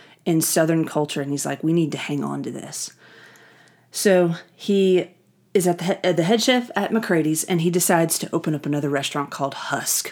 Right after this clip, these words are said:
which is such a cool name, you know, like the husk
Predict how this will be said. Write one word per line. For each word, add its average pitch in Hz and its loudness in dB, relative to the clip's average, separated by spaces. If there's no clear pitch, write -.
which 147 -4
is 131 -4
such - -4
a 139 -2
cool 156 -2
name, 143 -4
you 160 0
know, 139 -4
like 143 -8
the - -4
husk - -2